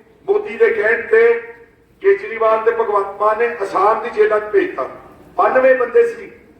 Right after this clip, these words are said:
ਇੱਕ ਤਾਂ ਕਹਿੰਦਾ ਕਿ ਮਾੜੀ ਗੱਲ ਕੀਤੀ ਹੈ, ਨਹੀਂ ਬੋਲੇ। ਆ ਜਿੰਨੇ ਮੁੱਦੇ ਤੁਹਾਨੂੰ ਗਿਣਾਏ, ਖਹਿਰਾ ਹਰ ਇੱਕ ਤੇ ਬੋਲਿਆ, ਫਿਰ ਚੁੱਪਦਾ ਇਹਨਾਂ ਨੂੰ। ਤੇ ਮੈਨੂੰ ਫੜ ਕੇ ਨਾਭੇ ਜੇਲ੍ਹ ਵਿੱਚ ਦਿੱਤਾ, ਜਿੱਦਣ ਜ਼ਮਾਨਤ ਹੋਣੀ ਸੀ, ਇੱਕ ਝੂਠਾ ਪਰਚਾ ਹੋਰ ਕੀਤਾ। ਇਹਨਾਂ ਤੋਂ ਤੁਸੀਂ ਕੀ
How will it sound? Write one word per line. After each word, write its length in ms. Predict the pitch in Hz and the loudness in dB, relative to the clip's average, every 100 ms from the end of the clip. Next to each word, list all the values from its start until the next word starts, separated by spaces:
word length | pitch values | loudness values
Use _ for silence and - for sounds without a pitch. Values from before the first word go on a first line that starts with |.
| _ 190 | _ -10
ਇੱਕ 160 | 180 | -6
ਤਾਂ 80 | - | -4
ਕਹਿੰਦਾ 300 | 220 208 233 | -4 -2 0
ਕਿ 100 | 233 | 0
ਮਾੜੀ 200 | 226 214 | 0 -2
ਗੱਲ 260 | 226 220 - | 0 -2 -4
ਕੀਤੀ 300 | - - 220 | -12 -4 -2
ਹੈ, 300 | - - - - - | -2 -4 -14 -20 -18
ਨਹੀਂ 160 | 165 190 | -8 -6
ਬੋਲੇ। 300 | 160 139 - - - - 208 175 - - - - 196 | -4 -6 -8 -10 -16 -18 -18 -18 -18 -20 -20 -6 -2
ਆ 60 | |
ਜਿੰਨੇ 340 | 208 208 254 262 | -2 0 2 2
ਮੁੱਦੇ 280 | 240 247 | 2 0
ਤੁਹਾਨੂੰ 260 | 240 233 226 | 2 0 -2
ਗਿਣਾਏ, 380 | 226 208 196 175 - - - _ _ _ - | -4 -4 -4 -8 -14 -20 -20 _ _ _ -6
ਖਹਿਰਾ 280 | 180 202 | -2 -2
ਹਰ 140 | 156 165 | 0 -2
ਇੱਕ 140 | 175 | -4
ਤੇ 100 | 170 | -8
ਬੋਲਿਆ, 340 | 147 123 113 104 - - - - | -8 -8 -8 -10 -14 -20 -20 0
ਫਿਰ 160 | 196 - | 0 4
ਚੁੱਪਦਾ 280 | 196 202 208 | 2 4 0
ਇਹਨਾਂ 240 | 185 175 | 0 -2
ਨੂੰ। 220 | - - - _ _ _ _ _ | -8 -14 -20 _ _ _ _ _
ਤੇ 80 | 196 | -6
ਮੈਨੂੰ 220 | 208 214 | -4 -2
ਫੜ 180 | - - | 0 0
ਕੇ 140 | 226 202 | 2 0
ਨਾਭੇ 260 | 208 220 | 2 0
ਜੇਲ੍ਹ 280 | 233 220 220 | 0 0 0
ਵਿੱਚ 100 | - | -4
ਦਿੱਤਾ, 580 | - - 175 - - - _ _ _ _ 196 | -6 -4 -6 -6 -14 -20 _ _ _ _ -2
ਜਿੱਦਣ 220 | 220 233 | 2 2
ਜ਼ਮਾਨਤ 380 | 196 208 233 233 | 0 0 0 -2
ਹੋਣੀ 160 | 240 | -4
ਸੀ, 100 | 233 | -2
ਇੱਕ 160 | - - | -4 -4
ਝੂਠਾ 200 | - - | -4 -2
ਪਰਚਾ 280 | 269 - - | -2 -2 2
ਹੋਰ 300 | 392 480 - | 4 4 2
ਕੀਤਾ। 520 | - - 202 - - - _ _ _ _ _ _ - | -6 -6 -6 -8 -18 -20 _ _ _ _ _ _ -10
ਇਹਨਾਂ 200 | 196 240 | -4 -4
ਤੋਂ 120 | 240 | -4
ਤੁਸੀਂ 260 | - 208 | -8 -14
ਕੀ 60 | 226 | -16